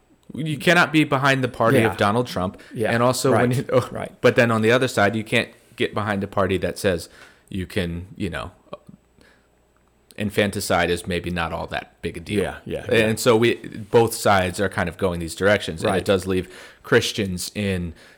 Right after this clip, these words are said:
Speaker 1: a difficult position. But one thing we know is that if you i-, if you identify yourself with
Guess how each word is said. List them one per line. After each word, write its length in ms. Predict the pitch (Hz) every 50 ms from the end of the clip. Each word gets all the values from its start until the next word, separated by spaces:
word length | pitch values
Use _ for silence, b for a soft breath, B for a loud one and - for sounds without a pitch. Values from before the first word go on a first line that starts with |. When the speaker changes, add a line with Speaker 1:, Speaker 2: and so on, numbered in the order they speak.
| b b
Speaker 1:
a 80 | - 104
difficult 480 | - 117 110 - - - 101 95 -
position. 560 | - 95 87 98 98 95 - - 82 78 78 - b b b b b b b b b b _ _ _ _ _ _ - - - _ - - _ _ _ _ _ _ _ _ -
But 420 | 151 139 95 85 - - - - _ _ _ _
one 240 | - - 113 120 113
thing 200 | - - 117 107
we 100 | 104 107
know 340 | 120 131 123 110 98 95 101
is 180 | 98 95 - -
that 180 | 104 101 95
if 160 | 101 - -
you 240 | 107 104 107 104 104
i-, 200 | - 202 190 92 95 - _ _ _
if 160 | - 104 - -
you 220 | 104 104 104 104
identify 520 | 98 95 85 107 104 104 101 - - 104
yourself 560 | 95 95 95 92 - - 107 95 92 90 - 104
with 500 | 101 107 101 101 98 - - - -